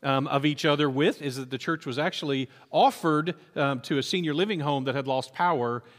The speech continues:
and they were in the process of figuring out how to transport an entire, entire population of a senior living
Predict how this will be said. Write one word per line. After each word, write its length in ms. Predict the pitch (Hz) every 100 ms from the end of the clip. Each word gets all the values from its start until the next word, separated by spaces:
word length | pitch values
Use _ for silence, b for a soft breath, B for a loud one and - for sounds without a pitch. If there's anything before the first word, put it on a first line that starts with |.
| B
and 140 | 135
they 80 | 156
were 160 | 156 156
in 200 | 160 175
the 60 |
process 500 | 160 196 214 208 170
of 100 | 165
figuring 360 | - 175 156 147
out 140 | 143
how 140 | 143 165
to 80 | 151
transport 640 | - 165 151 - 143 135
an 100 | 143
entire, 680 | 139 127 - 175 165 160 143 B B B B B _ -
entire 420 | 139 - 185 202
population 640 | 185 202 180 170 170 170 170
of 80 | 143
a 40 |
senior 300 | - 175 151
living 380 | 156 165 135